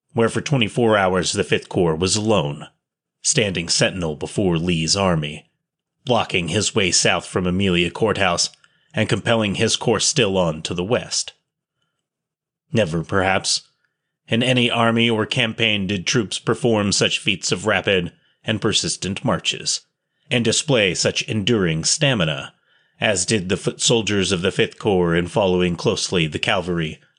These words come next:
of Sheridan in the flank movements of those last days, always standing in the way of Lee's escape south,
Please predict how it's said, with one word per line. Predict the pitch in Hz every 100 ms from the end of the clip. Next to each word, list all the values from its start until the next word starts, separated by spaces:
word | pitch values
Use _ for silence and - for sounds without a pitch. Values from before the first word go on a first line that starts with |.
| -
of | 110
Sheridan | - 131 90 78 76 - -
in | 104
the | 104
flank | 131 107 -
movements | 101 80 90 80
of | 87
those | 90 87 110
last | 87 78 -
days, | - 90 76 71 - - _ _ _ _ _ _ _ -
always | 117 104 95 -
standing | 131 107 98 95
in | 92
the |
way | 90 98 90 85
of | 82
Lee's | 98 87 78
escape | 82 - 87 76
south, | - 123 82 76